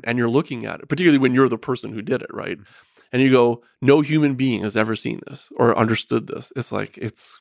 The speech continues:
Speaker 1: pretty thrilling, right? So even, even in proxy, <laughs> it's, it's incredibly thrilling to see this.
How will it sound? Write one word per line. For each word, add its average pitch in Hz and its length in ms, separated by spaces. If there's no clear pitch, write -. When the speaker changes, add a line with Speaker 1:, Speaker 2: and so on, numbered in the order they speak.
Speaker 1:
pretty 127 280
thrilling, 104 440
right? 110 260
So 160 160
even, 196 400
even 175 320
in 120 100
proxy, - 680
<laughs> 381 80
it's, - 200
it's 143 200
incredibly 127 640
thrilling 117 420
to 113 120
see 117 180
this. 110 320